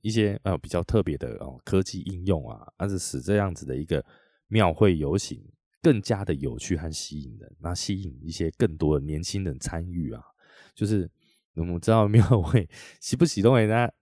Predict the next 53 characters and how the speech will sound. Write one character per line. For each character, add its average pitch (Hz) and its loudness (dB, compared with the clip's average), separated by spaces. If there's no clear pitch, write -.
吹 131 8
一 113 6
下 104 4
当 87 0
机 87 -2
舞 76 2
啊， 65 -2
那 95 -4
非 117 4
常 101 2
的 95 0
血 73 -2
腥， 80 -6
然 82 -4
后 90 -2
我 87 0
觉 113 -2
得 139 0
那， 139 -4
那 143 6
种 104 6
东 104 6
西 107 -2
其 104 -2
实 85 0
可 90 0
以 78 2
减 71 -8
少， - -8
不 101 0
需 87 -6
要 80 2
太 87 -2
多 80 2
这 - 0
样 76 -2
子 67 -12
的， 60 -10
就 78 -8
是 67 -8
展 67 -6
现 90 -4
神 69 -4
威 78 2
的 69 -2
一 69 -2
些 73 -4
活 69 -2
动 80 2
和 78 -6
行 67 -8
为 67 -2
啊。 - -16